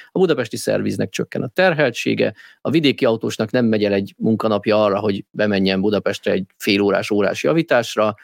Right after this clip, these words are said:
úgyhogy igazából mindenki nyer a dolgon. A vidéki szervizesnek meg mondjuk alkatrészekért hetente egyszer-kétszer el kell szaladni a budapesti központba, és akkor onnan elhoz mindent. Szerintem ez egy, ez egy tök jó megoldás.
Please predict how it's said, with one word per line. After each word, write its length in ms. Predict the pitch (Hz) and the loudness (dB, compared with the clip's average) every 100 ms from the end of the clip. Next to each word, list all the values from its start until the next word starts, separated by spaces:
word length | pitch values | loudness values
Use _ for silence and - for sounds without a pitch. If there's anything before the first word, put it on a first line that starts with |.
| - - - | -18 -20 -8
úgyhogy 200 | 156 139 | -2 0
igazából 360 | 139 143 139 | 2 2 2
mindenki 580 | 143 135 107 98 107 101 87 | 4 4 2 0 -2 -2 0
nyer 180 | 101 | 0
a 60 | 95 | 2
dolgon. 580 | 135 190 190 170 151 135 _ - _ | 2 2 4 2 2 -4 _ -20 _
A 100 | 131 | 0
vidéki 360 | 147 131 131 | 2 2 0
szervizesnek 680 | 117 147 127 127 127 - 113 | 0 2 2 2 0 0 -6
meg 140 | - 110 | -4 -2
mondjuk 220 | 110 107 | 0 2
alkatrészekért 760 | 113 110 104 107 110 104 107 - _ _ | 0 0 -2 -2 -2 -2 -2 -2 _ _
hetente 380 | - 113 104 98 | -8 -2 -2 0
egyszer-kétszer 600 | 104 - 107 107 101 101 | -2 -2 -4 -4 -4 -2
el 140 | 101 104 | -2 -2
kell 140 | 107 | -6
szaladni 360 | - 107 101 107 | -4 -4 -2 -2
a 100 | 107 | -2
budapesti 500 | 104 104 107 - 117 | -2 -2 -4 -8 -6
központba, 480 | 110 - 107 107 | -6 -6 -6 -4
és 140 | - - | -4 -6
akkor 300 | - - 110 - | -8 -6 -6 -6
onnan 280 | 104 - 101 | -4 -2 -2
elhoz 320 | 101 117 - | -2 -4 -2
mindent. 320 | 170 185 180 - - - | 0 2 0 -4 -20 -18
Szerintem 300 | - 185 214 | -2 2 4
ez 80 | 214 | 4
egy, 160 | 214 - | 2 2
ez 140 | 190 | 0
egy 120 | 196 | 2
tök 220 | - 160 | 0 -2
jó 240 | 123 117 113 | 2 2 2
megoldás. 720 | 170 170 190 190 190 185 | 0 2 2 4 2 0